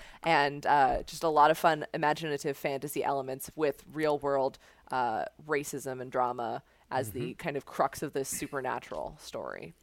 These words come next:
Speaker 2: Oh,
Speaker 1: I
Speaker 2: yeah.
Speaker 1: love it.
Speaker 2: We've
Speaker 1: I'm
Speaker 2: been
Speaker 1: so
Speaker 2: telling
Speaker 1: excited.
Speaker 2: you on the Comics Haul, do not sleep on this book. That was, like, one of the first things we did, everyone. So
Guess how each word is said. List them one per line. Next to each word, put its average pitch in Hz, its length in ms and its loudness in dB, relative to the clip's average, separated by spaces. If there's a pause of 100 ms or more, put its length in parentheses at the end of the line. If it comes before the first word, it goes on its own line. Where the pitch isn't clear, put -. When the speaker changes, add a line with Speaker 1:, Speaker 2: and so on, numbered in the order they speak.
(320)
Speaker 2:
Oh, 117 140 0
Speaker 1:
I 170 40 4
Speaker 2:
yeah. 139 140 10
Speaker 1:
love 98 100 4
it. 123 120 4
Speaker 2:
We've - 80 2
Speaker 1:
I'm 151 80 0
Speaker 2:
been 196 140 10
Speaker 1:
so 175 40 0 (120)
Speaker 2:
telling 180 280 12
Speaker 1:
excited. 104 100 -2
Speaker 2:
you 85 220 -2 (240)
on 113 180 2
the 110 60 -4
Comics 123 360 6
Haul, 98 160 4
do 104 200 -6
not 110 240 2
sleep 104 300 0
on 98 120 -2
this 95 140 -2
book. 87 340 -4 (420)
That - 60 -2
was, 120 100 4
like, 147 140 6
one 147 140 6
of 123 60 2
the 104 80 8
first 147 460 6
things 135 300 4
we 120 180 4
did, 110 260 10
everyone. 78 580 -2 (220)
So 87 500 4